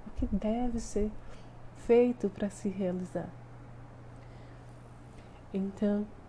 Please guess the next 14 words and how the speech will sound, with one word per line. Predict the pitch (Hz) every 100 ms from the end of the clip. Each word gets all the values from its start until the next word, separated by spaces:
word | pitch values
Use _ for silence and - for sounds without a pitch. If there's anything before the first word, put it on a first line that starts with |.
| - - - - - -
hoje, | 202 185 185 190 226 - -
esteja | 202 - 190 185
aberto | 175 175 180 196 214 - 220 - - - -
pra | -
conexão | 185 196 196 - - 180 180 196 - -
com | 240 226
seu | - 202
eu | 190 196
superior, | 202 - 170 165 - 185 196 - - - - -
pra | 202
pedir | 202 180 180
insights, | 175 170 - 190 180 175 - -
pra | 196
pedir | 190 190 185